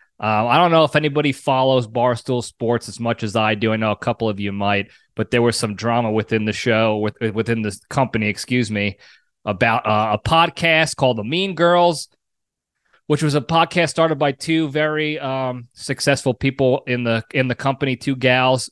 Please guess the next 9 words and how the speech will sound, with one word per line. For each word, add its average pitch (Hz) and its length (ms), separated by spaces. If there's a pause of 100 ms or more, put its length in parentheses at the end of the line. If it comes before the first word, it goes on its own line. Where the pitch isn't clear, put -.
who 139 340
started 175 500
it 156 220
as, 139 340
like, 139 320
a, 131 420 (300)
an 131 100
F 160 240
U 139 600